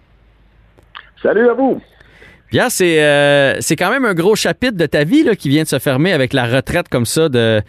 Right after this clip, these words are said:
Speaker 2: de la Ligue nationale de hockey.
Speaker 1: Oh oui, c'est, euh, vingt-huit ans au niveau professionnel. Euh, rajoute ça à cinq ans de junior majeur, euh, au Québec.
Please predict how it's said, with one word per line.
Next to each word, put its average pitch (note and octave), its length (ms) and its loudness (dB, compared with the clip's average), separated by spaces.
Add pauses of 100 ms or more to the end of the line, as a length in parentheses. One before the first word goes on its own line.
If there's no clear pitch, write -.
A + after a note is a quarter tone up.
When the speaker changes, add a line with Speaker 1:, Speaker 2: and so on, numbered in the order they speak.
(220)
Speaker 2:
de B2 80 2
la B2 100 0
Ligue C3 140 0
nationale B2+ 340 0
de B2 80 2
hockey. A#2 360 0 (1400)
Speaker 1:
Oh A#2+ 360 2
oui, G2+ 280 -2
c'est, A2+ 60 -4 (260)
euh, G#2 280 0
vingt-huit C#3+ 520 -6
ans C3 280 0
au - 20 -2
niveau A2 340 -4
professionnel. G#2 1080 -2
Euh, F2+ 320 0
rajoute G2+ 360 -4
ça A2+ 180 0
à - 20 -2 (160)
cinq A#2+ 320 -2
ans A2 400 0 (100)
de F#2+ 160 0
junior G#2+ 260 -4
majeur, G2 300 -4
euh, F2 800 -6
au F2 60 -10
Québec. G2+ 400 -2